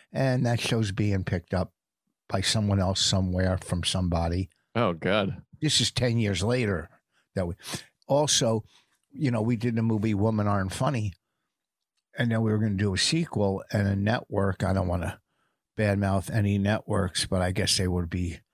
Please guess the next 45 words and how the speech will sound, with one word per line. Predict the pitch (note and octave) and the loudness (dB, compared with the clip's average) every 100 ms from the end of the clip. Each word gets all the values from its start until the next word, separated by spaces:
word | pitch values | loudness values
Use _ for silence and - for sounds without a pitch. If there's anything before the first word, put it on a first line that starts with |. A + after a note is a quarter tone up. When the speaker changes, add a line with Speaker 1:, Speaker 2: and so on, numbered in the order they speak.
| _ _ _ - | _ _ _ -6
Speaker 1:
you | A2 | -2
know, | F#2 | -2
if | F2 - | -2 -2
you | G2+ G2 _ | -2 -4 _
compare | - G2 G#2 G#2 | -4 0 2 2
them | G2 G2 | 2 -2
to | F2 G2+ | 0 0
the | F2+ E2 | 0 -2
country, | A2 G#2+ - F#2 | -2 0 0 0
they | F2+ | 0
would | F2+ F2 | 0 -2
be | F#2 | 0
central | - G#2+ G#2 G#2 F#2 F2 F2 _ _ _ | 2 2 0 0 0 0 -2 _ _ _
of | F2+ | -4
the | E2 | -2
country. | E2+ F#2 G2 - D#2+ F#2 - - - | 0 0 0 0 -2 -2 -6 -10 -2
Speaker 2:
<laughs> | - - - - | 0 2 0 0
Speaker 1:
Uh, | F#2 F#2 F#2+ | 0 2 0
so, | - - D#3 - B2+ - - - _ - | 0 0 0 2 -2 -6 -20 -20 _ -2
uh, | C3+ C3+ - _ _ _ _ _ _ _ _ _ - | 0 0 -2 _ _ _ _ _ _ _ _ _ -4
they | D3 | -2
held | C3 D#3 D#3 | 0 0 0
us | C#3 | -2
for | - C#3 | -2 0
a | |
year | C3+ F#3+ | 0 0
saying, | C#3+ D#3+ A#2+ B2 | 0 0 0 0
"Yeah, | D#3+ | -2
yeah, | C#3 C3+ D3+ | -2 -2 0
we're | G2+ A2+ | -2 -2
gonna | A#2 G#2+ | 0 0
do | B2 C#3 | -2 -2
this. | B2 - | -2 -2
We're | G#2 | -2
gonna | G2 | -2
do, | D3 | -2
you | A#2+ | 0
know, | G#2+ F#2 | 0 0
the, | F#2 F#2 F2+ | 0 0 -2
the | - | -4
sequel | F#2+ - A#2+ G2 | -4 -2 0 0
to | F2+ | 0
Women | F#2+ G2 F#2 | 0 2 2
Aren't | F2+ | 0
Funny." | - D#3+ A2+ | 0 0 0